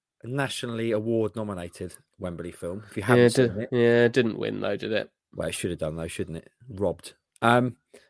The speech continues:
Speaker 1: okay then, friends. I think that's probably it for today. Anything else you wanna mention, Hutchie?
Speaker 2: No other business.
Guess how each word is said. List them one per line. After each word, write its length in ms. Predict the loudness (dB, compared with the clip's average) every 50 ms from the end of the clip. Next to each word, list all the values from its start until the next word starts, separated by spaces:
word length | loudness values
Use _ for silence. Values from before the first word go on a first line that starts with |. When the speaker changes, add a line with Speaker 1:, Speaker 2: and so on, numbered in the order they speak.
| _ 2 4
Speaker 1:
okay 220 | 4 8 8 8
then, 100 | 8 8
friends. 320 | 6 6 4 4 4 6 4
I 80 | 2
think 120 | 4 4 0
that's 100 | 0 2
probably 260 | 2 2 4 4 4
it 80 | 2
for 80 | 0 -4
today. 400 | -4 0 2 2 4 2 2 0 -2
Anything 300 | -2 -2 -2 -2 -2 -2 -2
else 120 | -2 -2
you 60 | -2
wanna 100 | -2 -2 -2
mention, 320 | -4 -4 -4 -6 -6 -4
Hutchie? 340 | -4 -4 -2 -2 -2 -2 -2 _ _ _ _ _ _ _ _ _ _ _ _ _ _ _ _ _ _ _ _ 0
Speaker 2:
No 200 | 4 6 6 6
other 120 | 4 2
business. 500 | -2 -6 -8 -8 -8 -8 -8 -10 -12